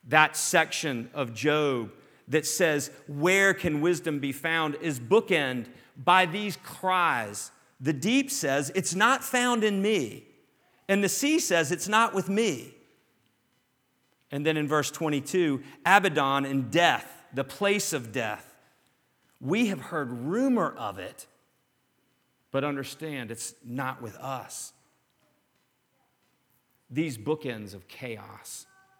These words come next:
of fear. And what do you do in the midst of fear and chaos but seek control and seek the treasures?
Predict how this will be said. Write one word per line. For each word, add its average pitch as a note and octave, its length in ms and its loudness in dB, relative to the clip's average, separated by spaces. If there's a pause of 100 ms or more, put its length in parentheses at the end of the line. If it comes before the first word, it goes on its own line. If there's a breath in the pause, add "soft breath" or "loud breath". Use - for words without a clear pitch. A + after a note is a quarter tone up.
(840)
of B2 140 -6
fear. A#2 600 -8 (2000)
And C#3 100 -4
what F#3+ 160 0
do F#3 80 -10
you D#3+ 120 -6
do E3+ 340 -6
in C#3 80 -8
the B2+ 80 -6
midst C#3+ 400 -6
of A2+ 120 -10
fear F3+ 320 -12
and B2 140 -12
chaos D#3+ 480 -12
but - 180 -20
seek - 460 -14
control C3 720 -12 (1600)
and A#2 140 -10
seek C#3 340 -10
the D3 80 -12
treasures? A2 640 -14